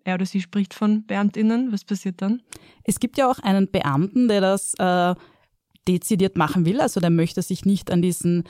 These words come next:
Speaker 2: Erlass ha-, ähm, halten. Dieser Erlass, äh, nur kurze Anmerkung noch, ist eigentlich nur eine Aktualisierung sozusagen der Hausordnung. Und, ähm, der muss,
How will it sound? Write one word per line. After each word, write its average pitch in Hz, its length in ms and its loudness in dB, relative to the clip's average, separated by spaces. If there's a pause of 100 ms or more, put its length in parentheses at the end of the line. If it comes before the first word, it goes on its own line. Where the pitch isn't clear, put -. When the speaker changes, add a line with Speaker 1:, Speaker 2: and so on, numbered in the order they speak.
(220)
Speaker 2:
Erlass 160 720 0
ha-, 151 300 0 (240)
ähm, 156 400 2
halten. 196 480 0 (400)
Dieser 180 160 2
Erlass, 160 480 0
äh, 170 420 2
nur 170 220 4
kurze 170 580 0
Anmerkung 175 540 2
noch, 170 160 2
ist - 200 -6
eigentlich 160 440 0
nur 165 100 4
eine 160 200 2
Aktualisierung 165 800 0
sozusagen 151 520 -2
der 139 280 -2
Hausordnung. 170 880 0 (400)
Und, 269 420 4
ähm, 208 320 2
der 165 320 2
muss, 208 480 2